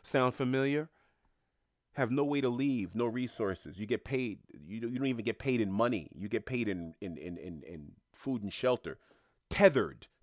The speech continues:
to your labor without compensation. So you can't even bring, get, get, send money back to wherever it is you're from, which was the whole idea in the first place, leaving your f-, village to go someplace else to send money back.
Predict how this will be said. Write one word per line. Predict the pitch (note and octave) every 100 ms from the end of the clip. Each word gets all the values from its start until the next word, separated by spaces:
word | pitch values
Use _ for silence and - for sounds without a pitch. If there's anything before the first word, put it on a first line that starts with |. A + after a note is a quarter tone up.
| -
to | B2+
your | A2+
labor | G#2+ A#2 G2+ D2+ - _ _ _ _ _ _
without | G2 - A2+
compensation. | - A#2 - G#2 A#2+ G#2
So | -
you | A2
can't | C3+
even | G#2+
bring, | F2+ G#2 G2 F2+
get, | - G2+ F2+
get, | -
send | - A2 F#2+
money | G#2+ F#2+
back | D#2 G#2 -
to | G2+
wherever | G2 F#2
it | F#2+
is | E2+
you're | F2
from, | - A2+ F#2+ C#2 G#1+ _ -
which | A2
was | G2+
the | F2
whole | F2 G2+
idea | F#2 F2 F#2+
in |
the | E2+
first | - A#2 -
place, | - D2+ A1+ - - -
leaving | F#2+ G#2+ A#2 G2+ G#2
your | G2+
f-, | F#2+ -
village | F#2+ C3 E3+ G#2 C#3 - - - _ _
to | A#2
go | G#2
someplace | G2+ B2+ D3+ - D#3+ -
else | G2 G2+ - - _ _
to | - A2 G2+ F#2+ - _ -
send | - B2+ G#2+
money | G2+ G2
back. | E2 D#2+ - -